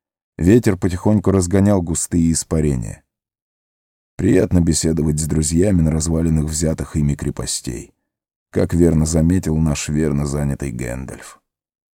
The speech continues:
Арагорн завернулся в плащ, вытянул ноги и откинулся на спину, с наслаждением затягиваясь. "Гляньте-ка", сказал Пиппин, —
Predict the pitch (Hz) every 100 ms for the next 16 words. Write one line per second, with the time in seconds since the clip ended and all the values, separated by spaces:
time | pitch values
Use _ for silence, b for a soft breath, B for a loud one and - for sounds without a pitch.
0 | _ _ _ - - 90 139 117 90 92
1 | 87 85 78 73 - 101 101 - - _
2 | _ _ _ - 117 135 95 85 87 117
3 | 117 98 82 - 113 107 87 87 87 80
4 | - 64 55 - _ _ - - 82 76
5 | 76 78 80 76 73 73 76 65 50 50
6 | - - _ _ _ _ _ _ - 165
7 | 202 117 - - - 95 87 80 - 80
8 | - 65